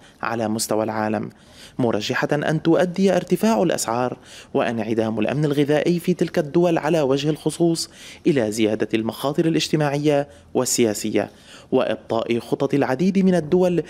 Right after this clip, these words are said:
لإجراء إصلاحات في دعم الغذاء لديها، خصوصًا في مصر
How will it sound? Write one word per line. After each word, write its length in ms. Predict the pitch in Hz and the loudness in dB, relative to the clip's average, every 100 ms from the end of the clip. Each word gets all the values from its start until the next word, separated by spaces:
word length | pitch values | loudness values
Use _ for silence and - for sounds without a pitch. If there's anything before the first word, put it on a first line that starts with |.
| - - | -12 -2
لإجراء 720 | 175 196 139 127 120 131 139 | 2 4 4 2 2 2 2
إصلاحات 560 | - 151 127 143 147 147 | 2 -2 -2 -4 -2 -2
في 280 | 139 143 | -2 -2
دعم 260 | 131 127 131 | 0 0 0
الغذاء 520 | 135 131 131 135 - | 0 2 2 0 0
لديها، 520 | 135 131 131 131 127 127 - | 0 2 0 0 -2 -4 -16
خصوصًا 580 | - - - 127 - 110 | -6 -4 0 0 0 -4
في 180 | 110 113 | 0 0
مصر 480 | 107 151 - - | 2 -2 -4 -10